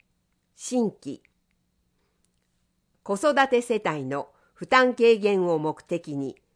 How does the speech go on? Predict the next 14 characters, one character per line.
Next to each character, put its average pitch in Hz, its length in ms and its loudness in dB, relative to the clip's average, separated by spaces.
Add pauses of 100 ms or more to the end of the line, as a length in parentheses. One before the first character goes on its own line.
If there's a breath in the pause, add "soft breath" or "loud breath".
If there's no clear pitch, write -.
(520)
令 277 280 2
和 190 120 -2
八 190 360 -8
年 233 240 4
度 208 120 0
分 147 280 -6
の 135 200 -6 (440)
私 - 180 -6
立 254 320 -6
小 240 300 0
中 240 260 -2
学 190 260 -2
校 147 220 -6
の 135 240 -8